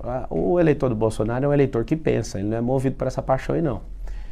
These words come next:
As pessoas tão me mandando mensagem, principalmente os bolsonaristas, falando: "Caramba, tipo, que entrevista foi aquela na Jovem Pan? Que entrevista foi aquela?" Vai ser mais uma aqui que pessoas vão acordando pra realidade, e até agradeço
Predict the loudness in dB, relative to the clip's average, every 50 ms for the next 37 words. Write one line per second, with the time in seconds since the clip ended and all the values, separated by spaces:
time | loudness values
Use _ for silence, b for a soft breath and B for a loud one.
0 | b b b b b -8 -6 -6 -6 0 0 0 2 2 0 4 4 6 6 8
1 | 8 8 8 6 6 4 4 2 0 0 0 2 2 2 0 0 -4 -4 0 0
2 | 0 0 0 -2 -2 -2 -2 -2 0 0 -2 0 0 -2 -2 -2 -2 -2 0 0
3 | 0 0 0 -4 -2 0 0 2 2 0 -2 -4 -4 -4 -4 -2 -2 -2 -2 0
4 | 0 0 -2 -4 -4 -8 -8 -8 -4 -2 -2 0 0 2 0 2 2 0 -2 -2
5 | 0 0 0 2 2 2 2 0 -2 0 0 0 2 2 0 0 0 -2 -2 -2
6 | -2 -2 -4 0 0 0 2 2 0 -2 -2 -4 0 0 -2 2 2 2 2 2
7 | 0 2 4 4 4 6 4 4 4 6 4 6 6 6 6 6 4 4 2 0
8 | 2 2 2 2 2 2 4 2 2 4 4 4 4 4 2 4 4 2 2 2
9 | 2 2 4 2 4 4 4 4 4 2 0 0 2 2 2 4 4 6 6 8
10 | 6 6 6 6 6 4 4 2 -2 -8